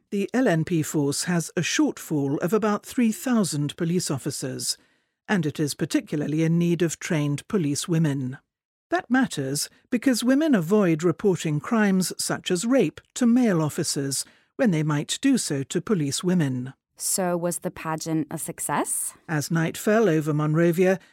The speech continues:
Speaker 1: and the crowd thinned, officials counted the equivalent of eight thousand three hundred and fifty dollars raised.
Speaker 2: Not quite as much as they needed, but a strut in the right direction.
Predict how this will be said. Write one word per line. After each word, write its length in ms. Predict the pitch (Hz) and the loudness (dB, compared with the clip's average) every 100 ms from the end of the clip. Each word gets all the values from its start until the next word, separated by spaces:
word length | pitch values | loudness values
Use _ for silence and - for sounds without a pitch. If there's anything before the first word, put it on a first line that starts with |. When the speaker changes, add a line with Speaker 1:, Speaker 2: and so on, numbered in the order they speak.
| - | -2
Speaker 1:
and 160 | 294 | 0
the 60 | 294 | 0
crowd 340 | - 214 202 | 0 0 0
thinned, 520 | - 180 143 143 147 - _ _ - | 0 -2 0 0 -2 -6 _ _ -6
officials 600 | 254 285 - 262 233 - _ | 0 0 2 2 0 -4 _
counted 420 | - 190 156 151 | 0 0 2 -2
the 140 | 143 165 | 0 0
equivalent 560 | 160 226 190 185 180 | 0 -2 0 0 2
of 180 | 170 143 - | 0 -2 -2
eight 180 | 214 - | -2 -2
thousand 520 | 214 190 180 196 185 | -2 0 0 0 -2
three 300 | - - 277 | -2 0 2
hundred 320 | 202 185 165 | 2 0 -2
and 120 | 151 151 | -4 -2
fifty 360 | 208 - 196 | -2 -2 -2
dollars 400 | 175 147 151 151 | 0 0 0 0
raised. 580 | 156 139 139 139 - - _ _ _ - | -2 -2 -4 -6 -8 -10 _ _ _ -6
Speaker 2:
Not 220 | 311 427 - | -4 -4 -8
quite 380 | - 339 349 349 | -2 4 4 4
as 160 | 269 254 | 0 4
much 240 | 254 254 | 4 4
as 140 | 254 220 | -2 0
they 160 | 214 | 2
needed, 480 | 208 202 - 76 - _ _ | 2 0 -2 -10 -14 _ _
but 120 | 240 | 0
a 60 | 233 | 2
strut 400 | - - 302 294 | 0 0 2 2
in 120 | - 214 | 0 0
the 80 | |
right 240 | 196 175 - | 0 -2 -4
direction. 640 | 160 107 - - 80 - | -8 -10 -10 -12 -10 -10